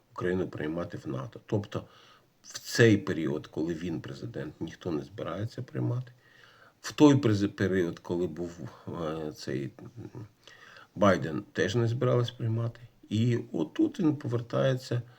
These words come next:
е, до того періоду, коли він був попередній раз президентом. І він пам'ятає, що тоді планували приймати Україну в нато, а зараз давно вже,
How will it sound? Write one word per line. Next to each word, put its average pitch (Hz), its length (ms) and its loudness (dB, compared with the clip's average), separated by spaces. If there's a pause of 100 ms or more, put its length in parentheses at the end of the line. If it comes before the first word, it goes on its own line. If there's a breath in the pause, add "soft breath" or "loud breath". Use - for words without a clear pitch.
(420 loud breath)
е, 98 440 2
до 101 280 0
того 113 320 0
періоду, 139 500 0
коли 113 460 0 (200 loud breath)
він 107 240 4
був 110 200 2
попередній 110 640 2
раз 69 200 -2
президентом. - 720 -12 (540 loud breath)
І 107 100 2
він 151 140 2
пам'ятає, 143 420 2
що 113 140 0
тоді 120 680 2 (640)
планували 101 680 0
приймати 73 540 -4
Україну 78 680 -8
в - 40 -12
нато, 80 240 -6
а 92 100 2
зараз 147 480 2
давно 127 500 0
вже, 76 160 -6